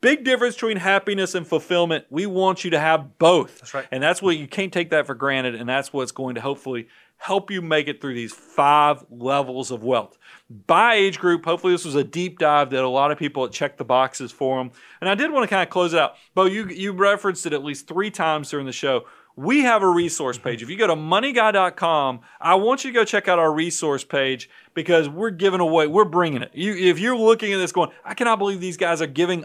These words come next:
Speaker 1: all this away for free," there's even more. Wait, there's more,
Speaker 2: Huh?
Speaker 1: because if you go to our website, we do the exact same thing. We call this the abundance cycle, where you come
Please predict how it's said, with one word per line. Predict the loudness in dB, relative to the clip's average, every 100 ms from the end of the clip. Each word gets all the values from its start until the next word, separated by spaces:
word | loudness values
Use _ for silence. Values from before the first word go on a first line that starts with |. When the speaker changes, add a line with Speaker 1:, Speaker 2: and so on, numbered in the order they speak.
| _
Speaker 1:
all | 2 6 6
this | 4 4
away | 0
for | 0 -6
free," | 0 2 2 -2 -20 _
there's | -2 2 2 0
even | -2 2 0 2
more. | 4 8 8 8
Wait, | 6 4 4 2
there's | 2 4
more, | 4 6 8 8 8
Speaker 2:
Huh? | 4
Speaker 1:
because | 6 2 2
if | -2
you | 0
go | 4 6
to |
our | 6 6
website, | 6 4 2 0 2
we | 0
do | -2
the | -2 0
exact | -2 -2 0 0 0
same | -4 -4
thing. | -6 -6
We | -4
call | -2 2 4 6
this | 6 4 -2
the | -6 -4
abundance | -4 -2 -2 -2 -4 -6 2
cycle, | 2 2 -6 -14 -20 -20 -4
where | 0
you | 0 -2
come | -6 0 2 4 0